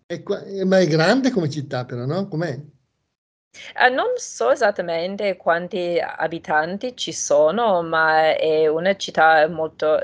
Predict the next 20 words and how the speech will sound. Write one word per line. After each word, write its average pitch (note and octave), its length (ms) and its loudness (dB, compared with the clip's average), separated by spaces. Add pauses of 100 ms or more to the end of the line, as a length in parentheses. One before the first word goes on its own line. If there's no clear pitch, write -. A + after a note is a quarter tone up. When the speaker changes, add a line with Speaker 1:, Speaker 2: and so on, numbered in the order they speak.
Speaker 2:
grande, E3+ 840 2 (400)
eh, D#3+ 320 -4 (560)
ci - 240 -8
sono, E3 720 2
ehm, A2 560 -4 (380)
dappertutto E3+ 760 0
casinò, E3 760 4
non E3 180 -8
solo F3+ 480 4
sulla D#3+ 300 -6
strada E3 560 0
principale E3+ 960 -2
con D#3 200 -6
i D#3 120 -12
casinò D#3+ 560 -6
più D3+ 180 -12
famosi, D3+ 960 0
ma D#3 300 2
<laughs> - 0 -
è A3 260 4